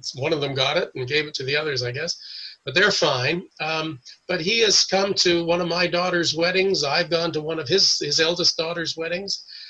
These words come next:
Um, he, he and I have spoken in each other's church. Now, he lives probably an hour and a half drive from where I live. He's, uh, you know, looking at the, at the dial on your clock. He,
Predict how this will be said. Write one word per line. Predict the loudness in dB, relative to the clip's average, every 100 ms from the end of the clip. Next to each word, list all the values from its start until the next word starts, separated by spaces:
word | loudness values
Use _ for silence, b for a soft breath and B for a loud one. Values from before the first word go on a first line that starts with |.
| B B -12
Um, | -8 -6 -8 -10 -14 _ _ _ _ -20 _
he, | -18
he | -6 0 2
and | 2
I | 0
have | 0
spoken | 0 0 2 2 2 0 0
in | -2
each | -4 -2 0
other's | 0 0 0
church. | 2 2 2 0 -2 -2 -4 B B -8
Now, | -6
he | -2 -2
lives | 2 2 4 4 4 0 _ _ -4
probably | -2 2 2
an | 4
hour | 4 4 4
and |
a | 4
half | 2 0
drive | -2 2 2 2 0
from | -4 -6 -6 -6
where | -6 -2
I | 0 0
live. | 0 -4 -8 -14 B B B B
He's, | -4 0 2 4 4
uh, | 2 -2
you | -4
know, | -2
looking | -2 -2
at | -4
the, | -4 -6 -4 -8
at | -10
the | -8
dial | -2 2 2 2
on | -2 -4
your | -8 -4
clock. | 0 4 2 2
He, | -4 -4